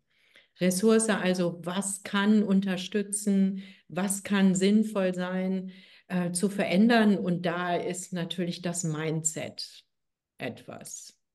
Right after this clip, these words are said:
was wirklich ganz groß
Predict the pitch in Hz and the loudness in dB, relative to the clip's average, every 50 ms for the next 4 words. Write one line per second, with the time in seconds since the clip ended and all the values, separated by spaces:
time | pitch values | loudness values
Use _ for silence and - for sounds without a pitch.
0 | _ _ - 156 151 151 151 - - - - - - 165 165 160 160 - - 151 | _ _ -10 -10 -10 -10 -12 -14 -16 -18 -18 -12 -6 -4 -4 -4 -4 -6 -6 -6
1 | 143 151 - - - _ - 160 160 165 160 160 - - - 160 151 151 151 147 | -6 -8 -10 -16 -18 _ -8 -6 -4 -4 -6 -8 -12 -8 -4 -2 0 0 0 0
2 | 147 147 - - - - - | -2 -4 -8 -10 -14 -20 -20